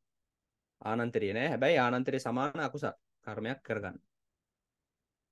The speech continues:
දැන් තියෙනවා, "සදාතු කම්පන තූපං වා පටිමං වා භාදයමානං බෝධිසාකං චින්තුතුං වට්ටති." සදහතුක්, ඒ කියන්නේ ධාතුන් වහන්සේලා තැන්පත් චෛත්‍ය රාජයන් වහන්සේ නමක් කාරේ.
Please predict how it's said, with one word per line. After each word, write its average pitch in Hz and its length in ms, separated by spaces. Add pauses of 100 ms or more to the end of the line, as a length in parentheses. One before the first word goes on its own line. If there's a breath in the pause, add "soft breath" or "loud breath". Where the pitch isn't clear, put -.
(840)
දැන් 135 240
තියෙනවා, 151 440
"සදාතු 156 500
කම්පන 175 320
තූපං 156 360
වා 160 120
පටිමං 139 420
වා 160 200
භාදයමානං 143 720
බෝධිසාකං 143 640
චින්තුතුං 135 400
වට්ටති." - 360 (680 loud breath)
සදහතුක්, 170 520
ඒ 120 120
කියන්නේ 120 180
ධාතුන් 143 360
වහන්සේලා 170 400
තැන්පත් 143 500 (480)
චෛත්‍ය 156 320
රාජයන් 117 320
වහන්සේ 104 300
නමක් 98 220
කාරේ. 87 320